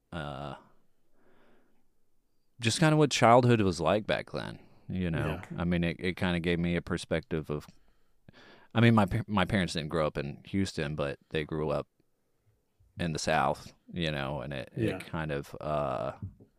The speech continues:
Speaker 1: I don't know, it just, it's, it's an, it's kind of like this perfect little sliver of, of life that doesn't exist anymore. You know, I'm
Speaker 2: Mm-hmm.
Speaker 1: sure for people who, who did grow up back then, it would mean a lot more. I mean, I de-, I'm definitely gonna suggest this to my parents and see what they think.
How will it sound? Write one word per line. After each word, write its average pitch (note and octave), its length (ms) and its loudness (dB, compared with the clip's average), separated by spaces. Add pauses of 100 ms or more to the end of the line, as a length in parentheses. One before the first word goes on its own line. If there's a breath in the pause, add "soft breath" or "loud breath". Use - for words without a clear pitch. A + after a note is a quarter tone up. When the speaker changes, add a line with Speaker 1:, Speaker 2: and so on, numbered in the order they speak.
(1160)
Speaker 1:
I - 60 2
don't E3 100 8
know, G2+ 120 6
it A2 60 6
just, A2 220 2
it's, G#2+ 320 0
it's A2 200 0
an, A2 200 2 (540)
it's A#2 200 0
kind C3 160 2
of B2 80 2
like A#2+ 140 6
this A2+ 140 0
perfect A#2 400 4
little G#2 280 6
sliver G2 540 4
of, F2 260 0
of F2 200 0
life F2+ 320 6
that F2+ 120 -2
doesn't E2 280 -2
exist D#2 420 -4
anymore. A#1 420 -12 (240)
You F#2 140 -2
know, E2+ 80 2
I'm F2 120 4
Speaker 2:
Mm-hmm. A2+ 40 2
Speaker 1:
sure A2 280 6
for G2+ 200 -4
people F#2 300 -2
who, F2 180 -2 (120)
who F#2 120 -6
did F2 260 0
grow E2 200 0
up C#2+ 80 0
back D2 180 -6
then, C#2+ 180 -6
it B1 100 -10
would D2+ 160 -6
mean D#2 220 -6
a C2+ 60 -6
lot C#2+ 180 -4
more. D#2 300 -6 (240 soft breath)
I G2 80 2
mean, G2+ 160 6
I G#2 80 6
de-, G#2+ 180 4
I'm G#2 120 0
definitely G#2 280 6
gonna E2+ 140 0
suggest D#2 460 -4
this D2+ 160 -6
to - 60 -10
my D2+ 120 -6
parents D2+ 380 -8
and D#2 100 -14
see D2 100 -10
what C#2+ 160 -12
they D#2 140 -4
think. D2 360 -10